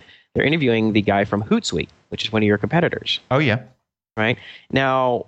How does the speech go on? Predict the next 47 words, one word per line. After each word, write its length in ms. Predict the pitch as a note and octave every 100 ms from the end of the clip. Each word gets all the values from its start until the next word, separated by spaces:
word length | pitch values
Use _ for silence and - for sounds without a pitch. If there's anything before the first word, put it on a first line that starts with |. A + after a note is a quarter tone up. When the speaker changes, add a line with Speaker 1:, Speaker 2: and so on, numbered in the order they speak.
| _
Speaker 1:
one 260 | - D#3+
thing 100 | A3+
we 100 | G#2
talked 280 | - B2+ B2+
about 200 | A#2 A2
last 260 | G2 G#2 -
week 180 | G2+ G2+
is 120 | G2
you're 100 | A2
like, 240 | G#2+ G#2
"You 80 | B2+
know, 300 | B2+ C3 B2+
I 100 | B2
just 160 | C3+ -
don't 180 | A#2
know 180 | G2 G#2+
if 80 | A2
Tweetminer 500 | - A#2+ G#2 G#2 G2+
is 80 | F#2+
a 20 |
big 160 | F#2+ F2+
enough 160 | F2
space. 720 | - - C3 A#2+ A#2+ - -
I 220 | G2+ F#2+ F#2
just, 480 | - F#2 - - - _
you 120 | F2+
know, 320 | D#2+ - G1+
worry 220 | C#2 A2
about 260 | G#2 G#2 F#2+
that." 260 | F#2 F2+ - - -
And 180 | A2+ A#2
then, 320 | B2 A#2 A2+ G2+
um, 480 | A2 G#2+ G#2 G2+ F#2+ - _ _ _ -
uh, 260 | A2+ G2 F#2 - -
we, 160 | - A#2+
there 140 | A#2
was 100 | A#2
a 60 | A2+
comment 280 | - A#2 G#2
on 60 |
the 80 | G#2
blog 460 | G2+ D3+ E3 C#3 B2
where, 640 | A2 A2 G#2+ G#2+ G#2 G2+ -
uh, 260 | G#2 G2+ F#2+ - -
I, 80 | G#2
I, 240 | G#2 A#2+ A2+ -
I 280 | A2+ G#2